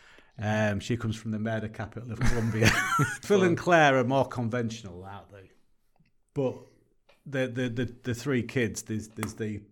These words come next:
Speaker 1: street smart social media one,
Speaker 2: Mm-hmm.
Speaker 1: um, Haley. Alex is the smart,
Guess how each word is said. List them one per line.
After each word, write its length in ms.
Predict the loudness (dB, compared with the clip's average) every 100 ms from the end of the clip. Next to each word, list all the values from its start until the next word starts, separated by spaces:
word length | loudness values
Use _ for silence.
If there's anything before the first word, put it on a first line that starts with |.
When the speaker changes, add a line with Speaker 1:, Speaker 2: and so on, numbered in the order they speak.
| _ -20
Speaker 1:
street 560 | -18 -16 -2 2 2
smart 500 | 0 -8 -8 -8 -10
social 460 | -10 -6 -6 -6 -6
media 340 | -6 -6 -8 -12
one, 320 | -10 -12 -14 -16 -10
Speaker 2:
Mm-hmm. 220 | -6 -6 -8
Speaker 1:
um, 80 |
Haley. 560 | -4 -2 -2 -4 -6 -8 -16 -20 -20 -12 -2
Alex 440 | 0 0 -2 -4
is 140 | -4 -4
the 320 | -4 -4 -6 -12
smart, 580 | -16 -8 -4 -4 -6